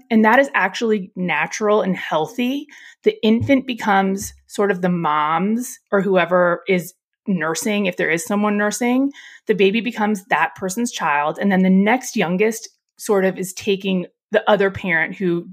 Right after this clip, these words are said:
isn't doing as much feeding and natural caretaking. The next oldest becomes that parent's child. But when these patterns where it's like the mom is taking care of the baby and then there's another parent who's taking care of the rest of the family,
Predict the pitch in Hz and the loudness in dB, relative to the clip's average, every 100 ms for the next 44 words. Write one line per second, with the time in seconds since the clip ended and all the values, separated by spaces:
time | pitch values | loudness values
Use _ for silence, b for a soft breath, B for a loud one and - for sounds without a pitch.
0 | - 196 190 180 185 170 160 160 170 156 | -2 0 0 0 0 0 -2 -2 -4 -4
1 | - - - 185 170 180 180 175 156 151 | -6 -14 -8 -6 0 0 2 0 -2 -4
2 | 151 180 170 175 165 185 190 214 214 220 | -2 -6 -4 -6 -6 -4 -4 -4 -6 -6
3 | B B B - 190 190 185 - 190 185 | B B B 2 4 4 0 -2 0 0
4 | 190 185 160 160 175 b b _ 185 160 | -4 -4 -4 -4 -10 b b _ 0 2
5 | 165 - - 160 - - - - - - | 2 -4 -10 -10 -8 -8 -6 -8 -10 -18
6 | _ B B B B B - 226 233 240 | _ B B B B B 0 2 6 6
7 | 226 269 302 - - 196 196 226 247 240 | 6 4 2 -2 -2 2 4 4 4 2
8 | 202 180 175 175 - 165 147 - _ - | 2 2 2 0 -4 -2 -2 -8 _ -4
9 | 190 185 190 202 208 185 185 190 190 180 | 0 2 4 4 2 0 -2 -4 -4 -4
10 | 180 170 160 160 - 240 240 226 226 220 | 0 -2 -2 -8 -2 0 0 -2 -4 -4
11 | 214 - 196 180 170 160 170 185 190 185 | -4 -4 -2 -2 -2 -4 -8 -6 -4 0
12 | 185 196 202 208 190 196 185 180 - 185 | 2 4 4 2 0 0 0 -2 -6 -6
13 | 185 180 156 170 185 226 226 233 220 214 | -4 -4 -2 -4 0 2 2 0 -2 -2
14 | 220 214 196 202 196 196 196 | -2 0 0 0 0 -2 -6